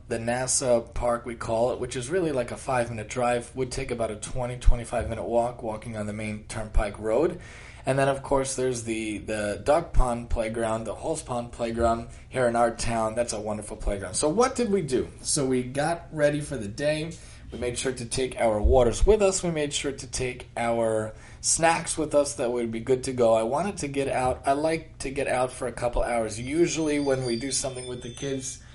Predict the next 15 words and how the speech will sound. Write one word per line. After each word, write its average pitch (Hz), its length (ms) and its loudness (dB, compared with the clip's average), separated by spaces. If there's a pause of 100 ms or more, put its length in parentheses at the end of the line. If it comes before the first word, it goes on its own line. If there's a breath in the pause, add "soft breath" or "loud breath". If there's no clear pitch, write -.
(240 loud breath)
when 120 160 -8
we 123 80 -4
make 127 180 -2
an 127 80 -4
adventure, 147 520 0
even 151 260 0
when 131 160 0
we 117 180 -4
took 139 240 -6
the 123 80 -4
kids 120 220 -2
away 127 320 2
for 135 180 -4
a 117 80 0
week 127 400 -2